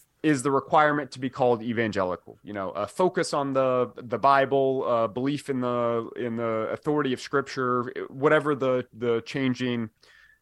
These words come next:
qualifications are. You get these folks who say, "Yes, I agree with that, but I vote Democrat, or I am a feminist, or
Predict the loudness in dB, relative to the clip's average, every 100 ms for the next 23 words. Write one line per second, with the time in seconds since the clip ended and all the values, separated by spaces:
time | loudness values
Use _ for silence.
0 | _ 4 4 4 0 0 -2 -2 0 0
1 | -2 -2 0 0 -4 -2 -2 -4 -4 2
2 | 2 4 2 2 0 -4 -4 -2 -4 2
3 | 4 4 2 -6 -18 _ _ _ _ _
4 | _ _ _ _ 4 6 6 4 0 -6
5 | 0 0 0 -6 -4 -4 -4 -4 -6 -8
6 | _ _ _ _ _ 6 8 8 8 6
7 | 4 -2 -2 4 4 4 2 -2 -4 -4
8 | 0 0 0 -2 -10 -14 -18 -20 _ _
9 | -4 0 4 6 6 4